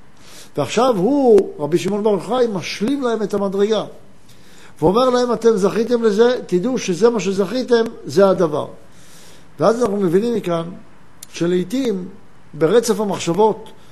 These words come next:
והתשובות שאנחנו מקבלים בלימוד, בפגישה שלנו עם אנשים, במחשבות שלנו בחיים, מקבלים את התשובה הנכונה. אבל אנחנו לא תמיד יודעים להחזיק אותה. אבל אז אם אנחנו קשובים מאוד והולכים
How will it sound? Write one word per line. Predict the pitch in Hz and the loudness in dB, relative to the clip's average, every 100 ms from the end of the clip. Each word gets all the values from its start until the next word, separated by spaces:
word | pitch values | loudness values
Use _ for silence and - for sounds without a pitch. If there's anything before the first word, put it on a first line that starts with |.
| - - | -20 -2
והתשובות | 156 160 165 190 226 | 0 0 2 2 2
שאנחנו | 214 185 | 0 -2
מקבלים | 175 165 156 196 196 170 - - - - - - - - - - | -4 -4 2 6 6 2 -10 -18 -20 -20 -20 -20 -20 -20 -20 -8
בלימוד, | 254 220 165 185 180 170 - - - - - - | -2 2 2 2 2 0 -10 -20 -20 -20 -20 0
בפגישה | 208 185 160 190 | 0 0 -2 -2
שלנו | 165 180 190 | -2 0 -2
עם | 180 | -2
אנשים, | 190 170 165 175 180 - - - - | -4 -4 -2 -4 -4 -14 -18 -18 -2
במחשבות | 175 208 156 196 202 | 0 0 0 2 4
שלנו | 208 214 | 4 2
בחיים, | 202 151 202 214 196 - - | 0 2 2 2 -2 -14 -6
מקבלים | 175 196 247 247 | 0 2 2 2
את | |
התשובה | 226 208 208 | 2 2 2
הנכונה. | 202 156 175 147 - - - - - - - - - | 2 0 -4 -4 -8 -18 -20 -20 -20 -20 -20 -20 -6
אבל | 147 180 202 | 2 4 4
אנחנו | 202 180 | 2 2
לא | 214 | 0
תמיד | 220 214 | 0 -2
יודעים | 196 202 | -2 0
להחזיק | 202 139 165 185 | 0 0 -2 -2
אותה. | 165 104 - - - - - - - - - - - - - - - - - | -6 -12 -16 -20 -20 -20 -20 -20 -20 -20 -20 -20 -20 -20 -20 -20 -20 -12 -4
אבל | 147 226 | 0 2
אז | 240 | 2
אם | 240 | 0
אנחנו | 233 214 202 | -2 -4 -6
קשובים | - 185 240 | -2 0 0
מאוד | 233 226 202 156 - - - - - 143 | 0 0 0 -2 -10 -18 -20 -20 -14 -6
והולכים | 160 - 240 220 | -6 2 4 4